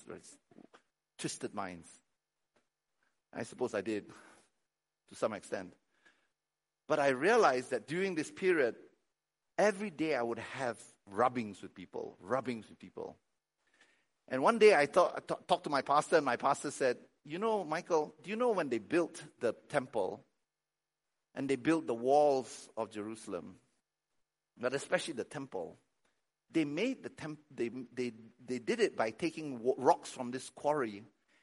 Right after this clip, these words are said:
and the rocks would be rubbed against one another until there were sparks, until they became very smooth." The temple does not have any nails, no screws, no,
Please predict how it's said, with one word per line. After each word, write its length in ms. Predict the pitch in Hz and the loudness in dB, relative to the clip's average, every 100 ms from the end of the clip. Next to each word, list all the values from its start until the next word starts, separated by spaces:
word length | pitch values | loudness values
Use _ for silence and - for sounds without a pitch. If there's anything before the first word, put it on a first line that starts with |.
| - | -8
and 120 | 147 | -2
the 80 | 135 | 0
rocks 320 | 139 196 - | 4 2 2
would 140 | 151 117 | -6 -6
be 160 | 120 | -6
rubbed 400 | 104 131 196 180 | -6 -2 -2 -2
against 320 | 123 127 127 | -4 -4 -4
one 160 | 110 113 | -8 -8
another 400 | 104 98 107 98 _ _ _ - | -8 -6 -6 -6 _ _ _ -16
until 240 | 113 185 | -2 0
there 80 | 151 | 0
were 100 | 117 | -2
sparks, 580 | - - - 165 104 - | -6 -8 -2 -2 -2 -6
until 320 | 123 - 202 | -8 0 0
they 80 | 151 | 2
became 400 | 123 117 151 127 | -4 -6 -8 -4
very 180 | 117 135 | -2 -2
smooth." 400 | 123 160 139 104 - - - _ | -4 -8 -8 -10 -14 -20 -20 _
The 120 | 135 | -4
temple 640 | - - 269 269 - 494 285 - 135 | -4 -4 -4 0 2 2 0 -10 0
does 260 | 160 151 190 | 0 0 0
not 160 | 208 | 0
have 140 | 180 160 170 | 0 -4 -4
any 220 | 170 190 | -6 -6
nails, 640 | 175 180 196 233 226 - - _ | -4 -4 0 0 -2 -8 -16 _
no 200 | 165 190 | -4 -2
screws, 680 | 214 - - 196 202 190 - | -2 -6 -8 -6 -6 -8 -10
no, 260 | 165 190 185 | -4 -2 -2